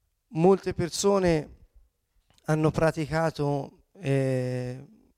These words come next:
tante religioni, tante, tante cose anche,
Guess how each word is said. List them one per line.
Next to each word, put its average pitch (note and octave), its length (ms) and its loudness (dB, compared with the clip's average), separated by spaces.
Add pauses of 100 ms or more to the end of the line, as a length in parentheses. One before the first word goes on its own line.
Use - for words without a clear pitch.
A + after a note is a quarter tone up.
(760)
tante D#3 340 0
religioni, C#3 920 0
tante, D3+ 560 -2 (420)
tante D#3 340 -2
cose D3 640 0 (360)
anche, D#3+ 720 0